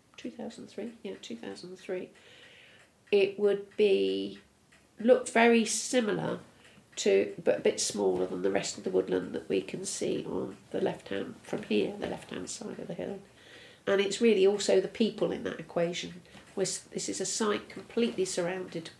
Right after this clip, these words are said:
by housing, and so it's got to be a site that's there for people as well as wildlife,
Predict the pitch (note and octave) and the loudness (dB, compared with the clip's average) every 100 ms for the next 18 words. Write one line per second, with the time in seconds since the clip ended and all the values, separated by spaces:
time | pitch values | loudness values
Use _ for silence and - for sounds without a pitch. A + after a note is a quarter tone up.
0 | - D#3 B2+ E3+ F3 F#3 F#3 - - - | -12 -10 -6 -6 -4 -6 -6 -12 -20 -20
1 | - - - - F3+ - F#3+ - - - | -20 -20 -8 -4 -2 2 0 0 -4 -4
2 | - F#3+ F#3 F3+ F#3 - E3 - F#3 - | -6 -4 -2 0 -2 -4 -6 -4 -2 -4
3 | F3 - F#3 E3+ E3 F#3 F#3+ F3+ - F3 | -6 -4 -2 -2 -4 -6 -6 -6 -6 -6
4 | F3 F3+ F3 F3+ F3+ - F#3 F3+ F3+ E3+ | -8 -12 -10 -10 -12 -12 -12 -10 -12 -14
5 | D#3+ - | -14 -18